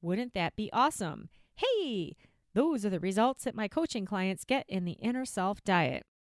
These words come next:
All right, so now moving on to day twelve of the twelve Days of Weight Loss, more getting real, and it's the last day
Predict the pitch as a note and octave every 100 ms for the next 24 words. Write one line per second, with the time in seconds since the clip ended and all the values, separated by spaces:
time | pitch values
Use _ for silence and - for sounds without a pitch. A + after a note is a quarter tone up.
0 | _ _ _ _ _ _ - D4 G3+ -
1 | - B3 B3 D#4+ E4+ D#4+ C4 C#4+ E4+ F#4+
2 | F4+ G#3 G3+ G3 A3+ A3+ G3 - A#3 C4
3 | - - G#3+ G3+ A#3+ F4 - - G3 F3+
4 | - G#3 G3+ F#3+ G3+ F#3+ F3 A#3+ - D4
5 | D4 - - _ _ _ - - - G3
6 | B3 D4 D4+ E4 E4 - D#3 A#3+ C#4+ D#4
7 | C#4+ C4+ C4 D#4 - _ _ A3+ G#3+ G3
8 | G#3 F#3 A3+ C4 - A#3+ B3 D4